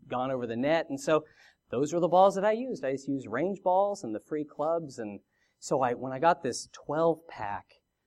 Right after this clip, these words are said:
of balls and these nice shiny sleeves, I was like, "Oh." I would never buy these for myself, and I couldn't bring myself to use them. I would, I would use them on the carpet, you know, take three, all the same number out of the sleeve and putt with them, and then I'd put them back in their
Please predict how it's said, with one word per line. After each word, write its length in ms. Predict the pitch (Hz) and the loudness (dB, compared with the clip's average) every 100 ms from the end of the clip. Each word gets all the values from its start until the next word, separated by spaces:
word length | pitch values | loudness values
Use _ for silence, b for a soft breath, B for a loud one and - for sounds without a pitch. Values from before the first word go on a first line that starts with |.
| _ - | _ -12
of 180 | 110 107 | -10 -2
balls 420 | 123 127 123 127 | 2 4 4 2
and 100 | 120 | -6
these 220 | 113 104 | -10 -12
nice 360 | 113 123 127 127 | -12 -10 -10 -12
shiny 440 | - 127 127 120 | -12 -8 -6 -8
sleeves, 500 | - - 127 123 110 | -10 -8 -4 -4 -4
I 60 | 110 | -10
was 100 | 110 | -12
like, 180 | - - - | -16 -18 -18
"Oh." 680 | 175 156 123 120 95 85 - _ _ _ _ b | -14 -12 -10 -10 -10 -16 -20 _ _ _ _ b
I 80 | 214 | 6
would 120 | 240 | 8
never 240 | 247 285 269 | 10 12 12
buy 200 | 247 262 | 12 10
these 160 | 240 | 6
for 120 | 220 202 | 2 4
myself, 400 | 175 - 202 196 | 4 8 8 8
and 100 | 175 | 2
I 60 | |
couldn't 400 | 170 240 294 285 | 2 2 4 4
bring 180 | 269 277 | 2 2
myself 400 | 269 247 262 254 | 2 2 0 0
to 100 | 254 | -4
use 520 | 233 254 311 349 269 | 0 2 6 6 6
them. 320 | - 160 120 - B B B | 4 2 2 -10 B B B
I 140 | 190 | 8
would, 200 | 208 208 208 B B - | 10 8 6 B B 6
I 100 | 196 | 8
would 280 | 190 175 143 | 10 6 2
use 360 | 131 202 254 262 | 2 6 6 8
them 120 | 254 | 10
on 100 | 233 | 10
the 80 | 208 | 8
carpet, 500 | - 175 190 240 226 | 10 10 12 6 6
you 80 | 156 | 2
know, 100 | 156 | 2
take 320 | - 165 _ | -2 -8 _
three, 380 | - 139 160 175 | -4 0 0 2
all 260 | 127 143 | 4 4
the 80 | 156 | 2
same 300 | - 170 156 | -2 -2 0
number 320 | 135 147 156 | 2 2 2
out 160 | 127 127 | 2 0
of 80 | 131 | -2
the 40 | |
sleeve 460 | - 123 135 143 131 | -8 -4 0 2 0
and 80 | - b b - | -4 b b -12
putt 180 | - 135 | -6 -4
with 140 | 139 | -4
them, 160 | 156 151 | -4 -4
and 80 | 120 | -4
then 80 | 110 | -8
I'd 160 | - | -10
put 120 | - | -14
them 140 | 151 143 | -10 -8
back 140 | 135 - | -8 -6
in 60 | |
their 140 | 156 | -6